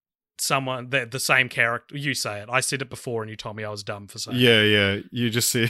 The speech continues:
Speaker 2: <laughs> yeah, you, you phrased it real poorly, but it's the second time that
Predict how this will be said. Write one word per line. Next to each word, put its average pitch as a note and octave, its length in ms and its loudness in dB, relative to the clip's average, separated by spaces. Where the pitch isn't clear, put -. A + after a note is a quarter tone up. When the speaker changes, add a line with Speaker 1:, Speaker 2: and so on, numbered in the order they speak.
Speaker 2:
<laughs> - 140 -2
yeah, D3+ 400 0
you, C3 260 -2
you C3+ 200 -4
phrased A2+ 380 0
it A2 180 -4
real A2 180 2
poorly, G2+ 360 -2
but G#2+ 180 2
it's G#2 160 0
the G#2+ 360 4
second C#3 500 2
time A2 520 2
that G2 260 2